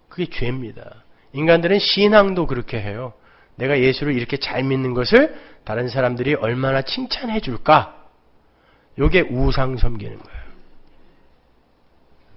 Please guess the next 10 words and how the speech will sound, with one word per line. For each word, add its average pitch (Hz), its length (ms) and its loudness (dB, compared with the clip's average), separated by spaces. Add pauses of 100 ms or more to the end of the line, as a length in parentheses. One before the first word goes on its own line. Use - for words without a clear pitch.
(2000)
천국은 156 640 2
사은품이 139 600 2
아닙니다. 110 600 -4 (500)
우리는 156 320 2
천국에서 180 520 2
나온 135 320 4
사람들이고요. 139 800 0 (460)
천국을 202 600 4
위해 147 220 2
존재하고 127 800 -2